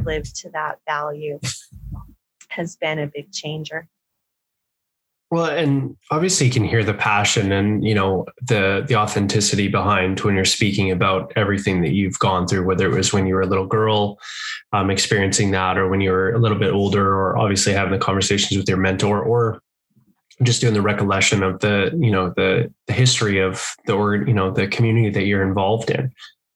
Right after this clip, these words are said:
Speaker 2: What was the driving force that really kind of steered you towards starting Realm? Obviously, you know, like you said, you were
Speaker 1: Mm-hmm.
Speaker 2: involved in other organizations and helping people,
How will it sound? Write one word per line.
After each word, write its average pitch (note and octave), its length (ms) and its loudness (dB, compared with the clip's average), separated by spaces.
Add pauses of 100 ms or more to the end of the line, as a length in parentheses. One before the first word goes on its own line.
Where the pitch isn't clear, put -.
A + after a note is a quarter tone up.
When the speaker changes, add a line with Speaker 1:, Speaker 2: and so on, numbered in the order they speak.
(1120)
Speaker 2:
What C3 200 2
was A#3+ 180 0
the A#3+ 80 0
driving G#2+ 520 0
force G#2+ 340 0
that - 80 0
really G#2 300 0
kind G#2+ 240 0
of G2+ 180 -2
steered G#2 480 2
you G2+ 180 0
towards G2+ 440 2
starting G2 500 0
Realm? G2 480 0 (140)
Obviously, B2+ 460 2
you A#2 200 0
know, G#2+ 140 2
like G#2 320 0
you A2+ 40 2
said, G2+ 300 0
you G#2 140 0
were G#2 320 0 (200)
Speaker 1:
Mm-hmm. G3 120 -14 (100)
Speaker 2:
involved A#2 600 0
in A2 560 0
other A2+ 200 0
organizations G#2 840 0
and G#2 100 0
helping G2+ 360 0
people, G#2 500 0